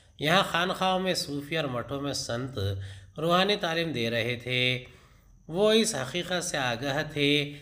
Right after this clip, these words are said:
कि ज़ाहिर में आदमी का मज़हब अलग अलग होता है, लेकिन बातिन में सबकी रूह एक ही है। इसीलिए इन्होंने ज़ाहिरी रंग ढंग पर जोर देने के बजाय इंसानों के बातिन को रोशन करने की कोशिश की।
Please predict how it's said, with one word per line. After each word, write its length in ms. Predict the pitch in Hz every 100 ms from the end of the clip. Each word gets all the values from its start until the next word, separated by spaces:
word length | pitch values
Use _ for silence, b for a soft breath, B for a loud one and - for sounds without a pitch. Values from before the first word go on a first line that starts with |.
| B _ -
कि 160 | 175 180
ज़ाहिर 480 | 117 127 131 143 160
में 120 | 165
आदमी 340 | 139 120 127 131
का 160 | 117
मज़हब 420 | 98 98 123 127 -
अलग 320 | 165 208 208
अलग 240 | 185 180 151
होता 360 | 110 110 151
है, 600 | 151 120 117 117 117 B B B -
लेकिन 340 | 147 156 170
बातिन 420 | 120 120 120 156 135
में 140 | 127
सबकी 460 | - 175 180 - 151
रूह 300 | 139 139 147
एक 200 | 110 98 95
ही 260 | - 87 85
है। 200 | 101 104 - - b b b b b -
इसीलिए 480 | 160 156 240 233 226
इन्होंने 340 | 214 208 202 196
ज़ाहिरी 400 | 143 139 143 147
रंग 280 | 107 123 139
ढंग 260 | 117 113 117
पर 180 | 120 107
जोर 260 | 90 120 127
देने 280 | 113 117 113
के 120 | 117
बजाय 640 | 107 110 113 117 117 113 B B B
इंसानों 440 | 160 170 185 190 190
के 140 | 190
बातिन 440 | 151 120 120 139 135
को 200 | 131 127
रोशन 380 | 107 98 117 143
करने 340 | 127 113 113
की 160 | 98 -
कोशिश 480 | - 92 - 90 -
की। 240 | - 98